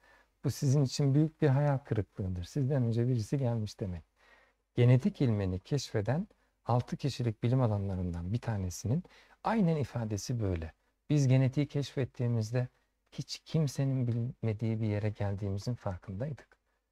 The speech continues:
Ama şunu da bildik ki buradaki işleyiş biz buranın farkına varmadığımız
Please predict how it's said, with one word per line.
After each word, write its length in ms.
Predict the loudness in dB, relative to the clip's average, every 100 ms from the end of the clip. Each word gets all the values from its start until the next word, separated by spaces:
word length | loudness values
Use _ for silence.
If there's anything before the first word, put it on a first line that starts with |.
| _ _ _ _ _
Ama 340 | 0 0 0 -4 _ -8
şunu 320 | 2 4 4
da 120 | 2
bildik 360 | 0 -2 -4 -6
ki 200 | -8 -8 _ _ _ _ -4
buradaki 400 | 0 2 0 -2
işleyiş 560 | -10 -2 0 0 -2 -8 -2
biz 200 | 0 2
buranın 320 | 0 2 0
farkına 520 | -2 -4 -4 -4 -4
varmadığımız 840 | -4 -4 -4 -4 -4 -2 -2 -4